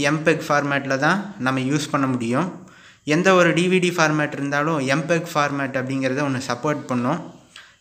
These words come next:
எம்பெக் அப்படிங்கிறது வி ஓ பி அப்படின்னு சொல்லுவாங்க,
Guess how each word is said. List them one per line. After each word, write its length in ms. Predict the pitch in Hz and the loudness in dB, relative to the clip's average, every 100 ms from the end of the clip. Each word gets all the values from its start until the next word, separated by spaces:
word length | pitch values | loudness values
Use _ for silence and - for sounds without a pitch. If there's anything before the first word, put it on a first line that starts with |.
| - 151 | 0 2
எம்பெக் 360 | 208 202 202 170 | 4 4 4 2
அப்படிங்கிறது 520 | 151 160 156 156 175 147 113 | 2 0 0 0 0 0 -2
வி 120 | 131 180 | -2 0
ஓ 120 | 180 156 | 2 2
பி 140 | 156 | 2
அப்படின்னு 320 | 143 139 139 135 | 2 0 -2 -2
சொல்லுவாங்க, 360 | 127 127 120 | 0 0 0